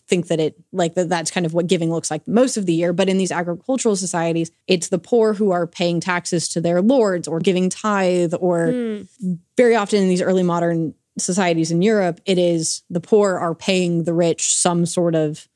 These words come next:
Speaker 1: monies owed or in-kind
Speaker 2: Hmm.
Speaker 1: goods owed. So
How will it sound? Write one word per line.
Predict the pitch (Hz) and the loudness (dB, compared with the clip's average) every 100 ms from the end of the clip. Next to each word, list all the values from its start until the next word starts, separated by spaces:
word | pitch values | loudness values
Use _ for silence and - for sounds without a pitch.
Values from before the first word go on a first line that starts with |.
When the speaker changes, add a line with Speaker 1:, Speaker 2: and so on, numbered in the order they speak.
| _ _ _ | _ _ _
Speaker 1:
monies | 190 180 175 165 156 | 0 2 2 0 -2
owed | 175 165 165 165 160 | 0 2 2 0 -2
or | 170 160 151 147 147 _ _ _ _ _ _ _ - | -2 -2 -2 -4 -6 _ _ _ _ _ _ _ 0
in-kind | 190 185 180 180 165 | 2 2 0 -2 -2
Speaker 2:
Hmm. | 160 | -2
Speaker 1:
goods | 151 156 - | -2 -4 -2
owed. | 247 190 175 170 - _ - | 0 2 0 -2 -8 _ -8
So | - 208 180 170 | 0 2 2 0